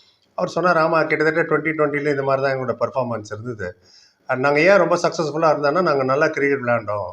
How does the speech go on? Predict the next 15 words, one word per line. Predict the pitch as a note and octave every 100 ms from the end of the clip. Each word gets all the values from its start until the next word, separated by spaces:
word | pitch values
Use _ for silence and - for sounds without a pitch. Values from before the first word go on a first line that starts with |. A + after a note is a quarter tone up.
| F#2+
அப்படின்னாரு. | F#2 F#2 F2+ F2 G2 _ _ _ _ _
And, | B2 B2 A#2+
அஹ், | A#2 A2+ A2+ A#2+
நான் | A#2+ C#3+
சரியா | C#3+ D#3+ F#3+
விளையாடாத | E3 F3 E3+ D#3 C#3
போது, | C3+ C3+ F3+ A#3 - -
அஹ், | B2+ A2+ G#2+
ரொம்ப | B2 F3 D3+
எமோஷனல் | E3 F3+ F3+
ஆயிடக்கூடாது, | C3+ A#2 A2 G#2+ F#2+ G2 G2 E2+ _ - - - _
அதே | - B2+ D#3
சமயத்துல | E3+ D#3+ D#3+
பிராக்டிக்கலா | E3 D3 D#3 D3 D3+
இருக்கணும்னு. | C3+ A#2 G#2+ G2